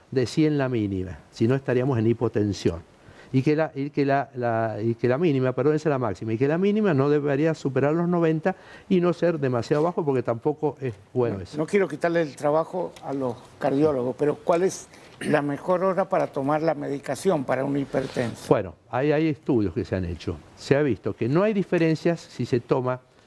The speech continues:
Speaker 1: eh, a primera hora de la mañana, que es lo tradicional, o se toma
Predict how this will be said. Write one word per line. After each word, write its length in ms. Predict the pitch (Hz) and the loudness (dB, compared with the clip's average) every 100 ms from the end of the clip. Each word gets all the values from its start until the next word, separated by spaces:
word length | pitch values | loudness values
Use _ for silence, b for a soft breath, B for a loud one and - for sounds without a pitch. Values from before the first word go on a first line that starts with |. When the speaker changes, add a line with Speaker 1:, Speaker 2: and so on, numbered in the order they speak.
| b | b
Speaker 1:
eh, 100 | 110 | -4
a 60 | |
primera 380 | 104 110 135 165 | -2 -2 0 2
hora 100 | 170 | 2
de 60 | 170 | 2
la 80 | 165 | 0
mañana, 380 | 170 175 143 | 0 0 0
que 120 | 107 120 | -2 -2
es 60 | |
lo 100 | 123 | -2
tradicional, 640 | 117 139 139 160 165 175 196 b b - | 0 0 0 0 0 0 -4 b b -2
o 200 | 165 - | -2 -4
se 220 | - 139 | -6 -4
toma 500 | 131 - 156 165 180 | -2 0 0 0 -4